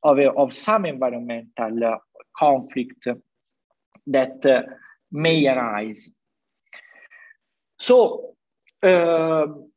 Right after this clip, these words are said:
by, by looking at this, uh, mm,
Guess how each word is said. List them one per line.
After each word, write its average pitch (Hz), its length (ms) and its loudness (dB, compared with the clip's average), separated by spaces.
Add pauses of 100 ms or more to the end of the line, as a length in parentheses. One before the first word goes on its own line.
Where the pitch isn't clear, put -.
(840)
by, 170 360 -2
by 170 180 0
looking 208 400 -6
at 147 100 -6 (260)
this, 151 280 -10
uh, 147 160 2 (260)
mm, 131 320 -8